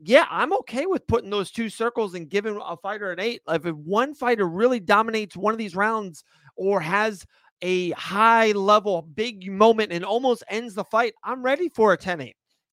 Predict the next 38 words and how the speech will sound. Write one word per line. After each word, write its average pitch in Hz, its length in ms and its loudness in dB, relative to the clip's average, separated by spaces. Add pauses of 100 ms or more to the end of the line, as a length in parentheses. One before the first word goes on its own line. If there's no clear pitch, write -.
And 233 160 -2
are 262 60 -2
you 233 140 -2
ready 262 260 2
on 202 260 -4
any 247 240 -4
of 269 80 -4
those 247 220 0
rounds? 220 360 -2 (400)
It 320 140 -2
might 339 240 6
be 311 120 4
round 262 340 2
two. 403 400 2 (400)
Like, 240 200 -4
if 233 120 0 (100)
any, 311 320 -4 (160)
uh, 214 100 -8
you 226 280 -6
know, 214 180 2
I 180 160 -2
can 240 160 -12
see 254 160 -10
Shevchenko, 220 640 -2
uh, 180 140 2
maybe 202 320 -10
an 208 80 -8
opportunity, 214 540 -6 (280)
but 202 160 -2
if 196 140 -2
Grasso 220 480 0
gets 220 240 -6 (100)
any 208 240 -6
ten 196 260 -6
eight, 220 200 -6 (140)
I 190 160 4
would 247 180 0
give 220 260 2